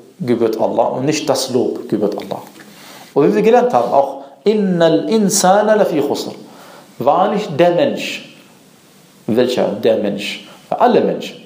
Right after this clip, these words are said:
Nicht nur ich, nicht nur du. Alle Menschen sind im Verlust, außer. Also sehen wir hier auch in diesem Beispiel, dass die... Ähm,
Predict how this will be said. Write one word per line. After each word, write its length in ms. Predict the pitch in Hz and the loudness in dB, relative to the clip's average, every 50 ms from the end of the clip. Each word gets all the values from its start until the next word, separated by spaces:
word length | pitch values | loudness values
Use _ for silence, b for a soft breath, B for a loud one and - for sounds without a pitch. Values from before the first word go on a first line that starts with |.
| - - - _ - - | -20 -20 -20 _ -14 -6
Nicht 200 | - 123 135 - | -4 -4 -2 0
nur 120 | 220 156 113 | 0 0 0
ich, 260 | 113 120 - - - | 0 -2 -4 -6 -6
nicht 160 | 156 - - | -6 -2 0
nur 100 | 202 156 | 0 2
du. 460 | 123 120 117 117 117 - - - - - | 2 4 2 2 0 -2 -6 -12 -4 0
Alle 220 | - 214 208 175 143 | 2 2 2 2 0
Menschen 380 | 123 117 110 - - - - | -2 -4 -6 -8 -10 -12 -12
sind 140 | 117 123 123 | -8 -6 -6
im 40 | 123 | -4
Verlust, 400 | - 147 160 202 196 - - - | 0 2 2 2 2 0 0 2
außer. 380 | 160 165 139 - - - - - - - - - B B B B B B B B B B B B B B B B B B B B B B B B | 4 4 2 2 -2 -6 -8 -12 -14 -18 -20 -20 B B B B B B B B B B B B B B B B B B B B B B B B
Also 180 | B 135 147 147 | B 4 4 4
sehen 260 | 143 170 226 226 190 | 4 4 2 2 2
wir 80 | 180 165 | 2 2
hier 220 | 165 175 170 165 | 4 4 6 6
auch 200 | 185 185 - - | 4 4 2 -2
in 80 | 147 143 | -2 0
diesem 260 | 165 165 165 151 127 | 0 2 2 2 2
Beispiel, 800 | 143 156 202 202 - - 185 180 196 - - - - - - - - B B B B B B B B B B B B B B B B B B B - | 2 2 2 0 -2 2 4 4 4 2 0 -6 -8 -10 -14 -16 -20 B B B B B B B B B B B B B B B B B B B -2
dass 320 | - 135 135 135 135 - | 0 0 0 0 -4 -2
die... 320 | - 135 131 127 127 120 120 | 2 2 4 4 4 4 4
Ähm, 640 | 117 113 110 110 110 107 107 104 101 101 101 98 | 4 6 6 4 4 2 0 -2 -4 -6 -8 -10